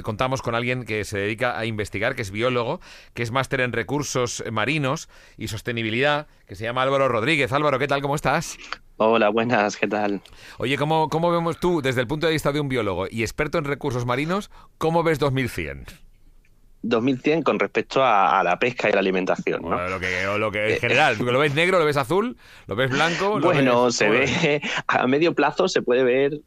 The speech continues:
Speaker 2: bien, a un poquito más adelante, un poquito puede que haya algún problema y al final <laughs> es difícil de saber, hasta dos mil cien es difícil de saber cómo podremos estar.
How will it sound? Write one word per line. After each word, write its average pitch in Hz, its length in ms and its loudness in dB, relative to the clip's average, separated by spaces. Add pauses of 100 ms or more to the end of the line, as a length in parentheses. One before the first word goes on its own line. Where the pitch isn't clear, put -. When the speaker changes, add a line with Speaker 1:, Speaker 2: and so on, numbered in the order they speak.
(300)
Speaker 2:
bien, 175 540 2 (200)
a 107 420 4
un 117 120 2
poquito 113 300 2
más 107 160 2
adelante, 135 800 4
un 135 100 -2
poquito 117 380 0
puede 123 260 2
que 110 140 2
haya 113 160 4
algún 110 260 2
problema 139 520 2
y 120 60 2
al 104 100 0
final 120 600 2
<laughs> 120 80 2
es 160 80 2
difícil 120 380 0
de 95 80 4
saber, 95 320 2
hasta 98 160 0
dos 95 160 0
mil 104 140 -4
cien 104 240 0
es 110 60 0
difícil 107 280 0
de 107 100 -2
saber 95 300 0
cómo 95 160 0
podremos 90 360 -2
estar. - 300 -8